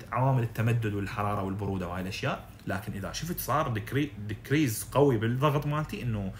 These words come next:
بدأ يقل، مثلا كان خمسمية صار خ-، أربعمية وتسعين، صار أربعمية وثمانين، صار أربعمية وخمسين، صار أربعمية وثمانين، معناها أنا عندي ليك، معناها عندي مكان دا يسرب عندي بالطين. أشيك فوق السيرفس لاينز مالتي،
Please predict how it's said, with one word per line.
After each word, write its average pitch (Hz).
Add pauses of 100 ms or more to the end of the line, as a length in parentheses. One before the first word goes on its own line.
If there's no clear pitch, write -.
(240)
بدأ 131
يقل، 113
مثلا 92 (360)
كان 120
خمسمية 131
صار 107 (200)
خ-، -
أربعمية 117
وتسعين، 135
صار 101
أربعمية 110
وثمانين، 127
صار 104
أربعمية 110
وخمسين، 139
صار 117
أربعمية 139
وثمانين، 208 (220)
معناها 101
أنا 110
عندي 120
ليك، 120 (540)
معناها 107
عندي 120
مكان 143
دا 131
يسرب 165
عندي 139
بالطين. 87 (340)
أشيك 160
فوق 156
السيرفس 135
لاينز 131
مالتي، 131